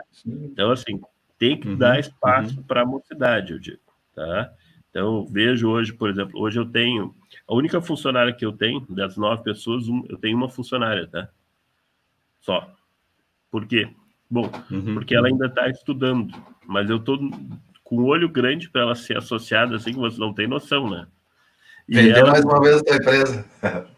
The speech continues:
Speaker 2: Hã?
Speaker 1: Vender mais
Speaker 2: Não,
Speaker 1: uma
Speaker 2: abrir
Speaker 1: vez pra
Speaker 2: espaço,
Speaker 1: ti.
Speaker 2: abrir espaço, porque eu vejo
Speaker 1: Claro.
Speaker 2: que ela tem, assim, um potencial.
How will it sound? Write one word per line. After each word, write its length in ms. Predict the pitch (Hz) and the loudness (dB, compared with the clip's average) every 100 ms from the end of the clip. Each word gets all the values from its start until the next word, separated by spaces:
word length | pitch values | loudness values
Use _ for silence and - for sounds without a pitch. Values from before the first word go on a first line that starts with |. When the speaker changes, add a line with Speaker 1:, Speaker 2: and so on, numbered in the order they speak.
| _ - | _ 0
Speaker 2:
Hã? 420 | 117 127 214 240 - _ _ _ _ _ | 4 6 6 2 -12 _ _ _ _ _
Speaker 1:
Vender 320 | 120 107 113 | 0 2 4
mais 180 | 127 147 | 6 4
Speaker 2:
Não, 60 | 139 | 6
Speaker 1:
uma 80 | 131 | 4
Speaker 2:
abrir 120 | 113 123 | 4 0
Speaker 1:
vez 80 | - | -2
pra 140 | 110 | 0
Speaker 2:
espaço, 180 | 110 120 123 | 2 2 -2
Speaker 1:
ti. 80 | 123 _ - | -10 _ -4
Speaker 2:
abrir 240 | 139 151 190 | -2 0 -2
espaço, 420 | 185 214 208 - | 0 2 2 -2
porque 160 | 170 | -2
eu 80 | 151 | -2
vejo 160 | 135 165 | 4 4
Speaker 1:
Claro. 160 | - | 4
Speaker 2:
que 60 | 185 | 0
ela 200 | 160 151 - | 0 -2 -2
tem, 260 | 156 165 127 | -2 -2 -4
assim, 220 | - 123 | -2 -4
um 60 | |
potencial. 760 | 120 113 104 95 - 85 78 - | -2 -4 -4 -6 -2 -2 -2 -6